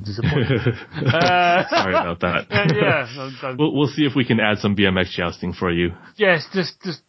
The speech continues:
Speaker 1: you know, because he's set in the nineteen eighties. You say that, don't you?
Speaker 2: Yep.
Speaker 1: Eighty-seven.
Speaker 2: That's true. Yep.
Speaker 1: Interesting. Um,
Speaker 2: Which is just what happened to be what Rex wrote on that eviction notice.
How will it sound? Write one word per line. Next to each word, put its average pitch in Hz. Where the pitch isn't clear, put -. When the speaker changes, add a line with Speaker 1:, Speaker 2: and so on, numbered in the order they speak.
Speaker 1:
you 165
know, 127
because 175
he's 254
set 214
in 170
the 156
nineteen 156
eighties. 113
You 139
say 127
that, 101
don't -
you? 95
Speaker 2:
Yep. 131
Speaker 1:
Eighty-seven. 180
Speaker 2:
That's 90
true. -
Yep. 95
Speaker 1:
Interesting. 95
Um, 120
Speaker 2:
Which 113
is 104
just 117
what 127
happened 90
to -
be 87
what 85
Rex 87
wrote 87
on 85
that 85
eviction 85
notice. 82